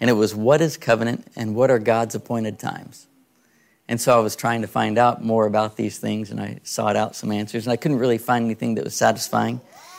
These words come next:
And then when, when, I guess when the time was right, the Lord just unloaded it on, onto me. And, um,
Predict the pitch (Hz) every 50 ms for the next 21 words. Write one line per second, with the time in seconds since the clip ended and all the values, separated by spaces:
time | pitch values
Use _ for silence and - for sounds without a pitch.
0 | - - - - - - - _ _ _ _ _ _ _ _ _ _ - - 120
1 | 123 139 139 135 131 131 127 127 120 - 123 127 123 120 117 139 143 - - 135
2 | 127 113 113 - 135 135 135 123 117 104 117 127 135 135 120 120 120 - - 113
3 | 120 120 120 117 107 117 120 113 - - - 123 117 117 113 113 120 113 110 107
4 | - - - - - - - - - - - - _ - - 113 113 113 120 123
5 | 123 - - 107 120 120 117 - 127 113 107 107 107 107 104 104 104 101 - _
6 | _ _ _ _ - _ _ - - 117 113 113 107 104 104 101 98 92